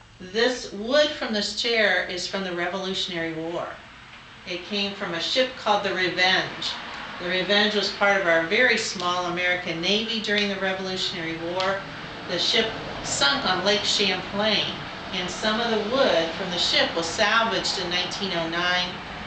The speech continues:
and that wood was used to make this chair. It has symbols of the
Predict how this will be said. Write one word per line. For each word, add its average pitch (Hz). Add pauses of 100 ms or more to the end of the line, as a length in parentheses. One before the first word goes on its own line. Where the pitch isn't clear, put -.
(340)
and 160
that 190 (120)
wood 175
was 175
used 185
to 185
make 185
this -
chair. 196 (1200)
It 202
has 226
symbols 247
of 185
the 175